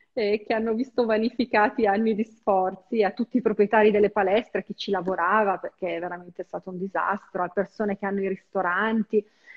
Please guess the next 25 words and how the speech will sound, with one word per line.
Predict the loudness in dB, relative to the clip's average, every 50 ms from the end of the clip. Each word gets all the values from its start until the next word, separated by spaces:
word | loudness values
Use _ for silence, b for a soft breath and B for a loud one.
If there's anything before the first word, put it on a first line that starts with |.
| b b
In | 2 4 4 4
Svezia | 4 2 0 0 0 2 2 2 2 2 2
hanno | 2 2 2 2 2 2 2 2 2 2 2 4 4 4 2 2 0
applicato | 0 -2 -4 -2 -4 -4 -4 -2 -2 -2 -2 -2 -2 0
delle | 0 2 2 2
misure | 0 -2 -2 -2 -2 2 2 2 2 2 0 -4 _ _ _ _ _ _ _ _ _ _ _ _ _ _ -16 -16 -14 _
vagamente | 4 6 6 6 6 4 2 4 4 6 6 6 6 6 4 4
restrittive, | 2 2 0 -4 _ -8 -8 -8 -8 _ _ _ 0 2 2 4 4 4 4 2 2
nel | 0 -2 -4
senso | -6 0 0 0 0 0 -4 -2 -4 -4
che, | -4 -2 -2 0 2 2 2 0 -4 b b b b b b
eh, | -6 -2 -2 -2 -2 -2
c'è | -2 -4 -4
stato | -4 0 -2 -2 0 0 0
un | 0 0 0
periodo | 4 2 4 4 4 0 0 0 0
in | -2 -2
cui | -4 -4 -4 -2
i | -2
ristoranti | -2 -4 _ -8 -4 0 0 0 0 -4 -6 -8 -10
chiudevano | -8 -6 -2 -2 -2 0 -2 -4 -4 -2
alle | 0 -2
otto | -2 -2 _ -6 -4
e | -4
mezza. | -4 -4 -6 -8 -8 -10 -12 _ _ -6 -6 -6 -6 -8